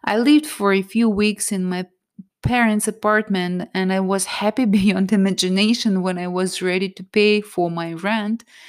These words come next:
and move out. I took a job as a project manager at a telecommunications company with two hundred people to manage every day.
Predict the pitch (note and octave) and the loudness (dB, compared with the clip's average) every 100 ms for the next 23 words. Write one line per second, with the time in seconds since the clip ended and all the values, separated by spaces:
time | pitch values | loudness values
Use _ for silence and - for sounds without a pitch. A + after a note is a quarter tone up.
0 | - - - F3+ F3+ F#3 F#3 F3 F3 D#3+ | -20 -18 -6 -2 0 2 0 0 -2 -4
1 | F#3 - _ _ _ _ - F#3+ F#3+ C#4 | -10 -14 _ _ _ _ -4 -4 -2 -2
2 | A#3+ F3+ G3 F#3+ F#3+ - - F#3 F3+ - | -2 0 0 0 0 -4 -4 -2 -2 -6
3 | - G#3+ G#3 G#3 - F3+ F3 F3+ - F3+ | -4 -4 -2 -6 -4 -4 -4 -6 -6 -6
4 | F3+ - F3 E3+ - G#3+ G#3+ G#3+ G#3 G#3 | -8 -8 -8 -8 -4 -2 -2 0 2 2
5 | G3 F#3+ G3 F3+ F3+ F#3+ F3+ - F3+ E3+ | 2 -2 -2 -2 0 -2 -4 -4 -4 -4
6 | E3+ F3 E3+ F3+ _ _ - - F3+ F#3+ | -6 -8 -8 -10 _ _ -20 -6 0 0
7 | - _ A#3+ A#3+ A3+ G#3 G3+ G#3+ G3+ - | -2 _ 0 4 4 4 2 0 -2 -6
8 | G3 F#3+ F#3+ F#3+ F#3 F#3+ F3 E3+ F3+ F3+ | -8 -4 -2 -2 -2 -4 -4 -4 -4 -6
9 | - F3+ E3 F3 E3+ F3+ - F3+ | -6 -6 -4 -6 -6 -4 -4 -6